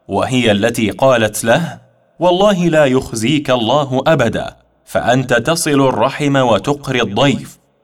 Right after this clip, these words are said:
وهي التي أخذته إلى ابن عمها ورقة بن نوفل عند بدء الوحي.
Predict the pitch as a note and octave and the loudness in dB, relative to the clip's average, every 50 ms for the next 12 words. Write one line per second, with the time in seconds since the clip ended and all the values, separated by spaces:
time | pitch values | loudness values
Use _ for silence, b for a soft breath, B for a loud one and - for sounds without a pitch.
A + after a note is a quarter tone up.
0 | _ _ - D#3 E3+ E3 G3 G#3+ G#3+ G3 F3+ E3 C#3+ C#3+ C#3 - B2+ B2 B2+ - | _ _ -2 0 2 2 2 2 2 2 2 2 0 0 0 0 0 -2 0 0
1 | A#2+ A#2 - A#2 G#2+ G#2 A2+ A#2+ A#2+ - - B2 B2 - B2+ A2+ A2 G#2+ G2+ G#2 | -2 -2 0 0 2 2 0 -2 -2 -4 -4 -4 -2 -2 0 2 2 2 2 0
2 | G#2 G#2 G2+ G2+ G#2 G2+ G#2 C3+ C#3 C#3 B2+ B2 A2 G2+ A2 C3+ D3 C#3+ C3+ C3 | 0 0 2 2 2 2 0 -2 0 0 2 2 4 4 4 4 2 2 0 0
3 | D3+ C#3 C3+ C#3 C3 A#2 G#2 A2 A#2+ A#2 A#2 C#3 D3+ C#3 - - B2 A#2+ A#2+ A#2 | -2 -2 0 0 0 0 0 -2 -2 0 0 2 0 0 0 0 0 0 0 0
4 | A2+ G#2 G2+ B2+ D3 C#3+ B2+ B2 A#2 C#3 E3 D#3+ C#3 - E3+ F3 E3 D#3+ D3+ C#3+ | 0 0 0 0 0 0 0 0 0 0 0 -2 -2 -2 0 0 2 2 2 2
5 | B2 - - - - - - | 0 0 -4 -12 -14 -16 -18